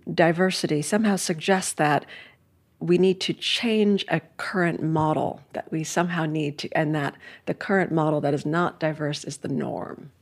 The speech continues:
<laughs> You know, and so, uh,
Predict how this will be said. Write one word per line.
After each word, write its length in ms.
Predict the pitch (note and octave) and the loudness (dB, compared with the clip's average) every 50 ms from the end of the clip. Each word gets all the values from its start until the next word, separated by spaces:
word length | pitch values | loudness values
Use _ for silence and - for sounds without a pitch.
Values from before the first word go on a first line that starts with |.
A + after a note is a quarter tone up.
| _ - - | _ -16 -10
<laughs> 140 | - - - - _ _ - - - - _ _ | -8 -8 -8 -10 _ _ -20 -20 -20 -20 _ _
You 100 | - - | -12 -12
know, 160 | - - - - - - - - - - - _ | -12 -12 -14 -16 -16 -14 -14 -12 -14 -16 -6 _
and 140 | - F3+ F3+ | -2 -2 2
so, 300 | - G3+ F#3 F3 - - - _ _ | 4 4 4 4 2 0 -8 _ _
uh, 60 | - | -12